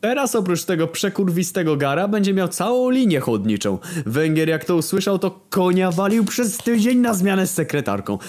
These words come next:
Znaczy, ona mu waliła, a nie on jej. Stwierdziłem: „Chuj, pojadę zobaczyć, co tam się dzieje u ojca”. Jadę se, kurwa, P K S-em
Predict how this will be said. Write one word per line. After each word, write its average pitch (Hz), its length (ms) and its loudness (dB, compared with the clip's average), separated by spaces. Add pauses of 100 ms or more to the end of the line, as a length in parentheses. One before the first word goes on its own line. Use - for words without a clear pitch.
(140)
Znaczy, 170 260 -2 (460)
ona 220 280 2
mu 202 120 2
waliła, 190 580 0 (140)
a 156 180 -2
nie 175 240 0
on 165 160 2
jej. 98 180 0 (840)
Stwierdziłem: 247 960 0
„Chuj, - 260 -2 (800)
pojadę 285 400 2
zobaczyć, 175 520 -2
co 196 120 -2
tam 151 160 0
się 147 160 0
dzieje 95 320 0
u 92 80 0
ojca”. 69 400 -8 (720)
Jadę 226 260 0
se, 139 160 -2
kurwa, 120 320 -2
P 117 140 -4
K 113 200 0
S-em 180 400 0